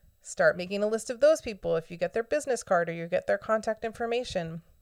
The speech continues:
and start building this list. Now, I wouldn't build this list to, like, over a hundred people. You don't wanna get overwhelmed. Maybe even just think of starting with thirty people, or just start with ten people. That's better than nothing,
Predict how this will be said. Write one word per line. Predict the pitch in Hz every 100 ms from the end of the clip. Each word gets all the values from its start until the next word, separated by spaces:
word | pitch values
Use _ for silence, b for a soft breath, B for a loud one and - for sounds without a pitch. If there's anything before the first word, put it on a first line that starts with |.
| -
and | 202
start | 320 339
building | 285 277 254
this | 240
list. | - 139 -
Now, | 185
I |
wouldn't | 190 240 285 -
build | 240
this | 233 226 196
list | 185 -
to, | 190
like, | 180 170 -
over | 180 170
a | 170
hundred | 175 170 165
people. | - - 139 160
You | - 175
don't | 175
wanna | 190
get | 185 185
overwhelmed. | 185 175 170 156 - -
Maybe | 175 170
even | 185 202 196
just | 190 -
think | 185
of | 190
starting | - 175 170 185
with | 185
thirty | - - 185 185
people, | 175 - - - - b b b b b
or | - 202
just | 196 262 -
start | 247 240 254
with | 277
ten | - 285 294
people. | 285 226 175 160
That's | 160 -
better | 175 180
than | 190 208
nothing, | 233 - 165 -